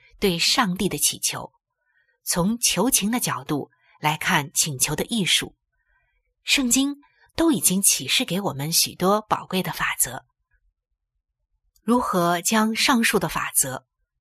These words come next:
活用在个人所处的生活环境中？比如妻子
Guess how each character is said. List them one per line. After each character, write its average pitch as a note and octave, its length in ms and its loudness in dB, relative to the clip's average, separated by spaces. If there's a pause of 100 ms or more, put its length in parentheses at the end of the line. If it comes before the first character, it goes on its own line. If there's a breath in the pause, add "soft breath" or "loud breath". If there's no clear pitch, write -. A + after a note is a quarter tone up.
活 G#3 260 4
用 C4 180 4
在 G#3+ 180 0
个 D4+ 220 4
人 D3 340 0
所 G3 220 2
处 - 260 -4
的 C3+ 100 -6
生 C4 240 2
活 E3 200 -6
环 C#3+ 260 -8
境 G3+ 180 0
中？ B2+ 240 -8 (1500)
比 E3+ 120 0
如 E3 140 4
妻 B3+ 280 -2
子 - 300 -4